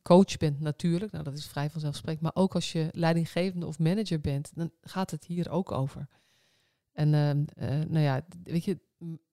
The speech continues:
de taal die ik daarvoor ontwikkeld heb in Professional vanuit je hart, dat is maar een vorm van taal. Weet je, als je,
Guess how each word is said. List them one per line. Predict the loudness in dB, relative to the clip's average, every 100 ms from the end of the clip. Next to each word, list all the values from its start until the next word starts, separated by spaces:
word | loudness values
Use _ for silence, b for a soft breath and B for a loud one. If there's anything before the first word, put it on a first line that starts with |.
| _
de | -4
taal | 2 4 4
die | 4
ik | 2
daarvoor | 0 2
ontwikkeld | 2 4 4 4
heb | 4
in | 4 -2
Professional | -2 0 0 0 -2
vanuit | -2 -2 -2
je | 0
hart, | 0 -2 -6 B B B B
dat | 2
is | 4
maar | 2 0
een | 2 2
vorm | 2 2 2
van | 0
taal. | 0 -2 -2 -6 -8
Weet | -8 -6
je, | -2
als | -2
je, | -4